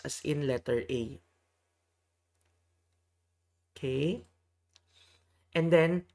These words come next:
underneath the internal abdominal oblique, you would find your transversus abdominis, which is a horizontal muscle. Kaya nga transverse, di ba?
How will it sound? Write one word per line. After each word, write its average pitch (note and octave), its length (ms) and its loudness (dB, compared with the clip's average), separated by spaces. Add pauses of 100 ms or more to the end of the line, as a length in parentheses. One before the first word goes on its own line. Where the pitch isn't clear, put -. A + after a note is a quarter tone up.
underneath E3 800 4
the - 160 -2
internal D#3+ 560 4
abdominal C#3+ 560 0
oblique, C#3 400 0
you C#3+ 80 4
would C#3+ 80 4
find C#3 320 -2
your C#3 160 0
transversus D3+ 800 -2
abdominis, C3 880 -2 (520)
which D#3 160 2
is D#3 160 0
a C#3+ 160 0
horizontal C#3 800 4
muscle. A#2+ 560 -6
Kaya C3 240 0
nga B2 160 -4
transverse, B2 800 -4
di B2 80 -2
ba? B2+ 240 -10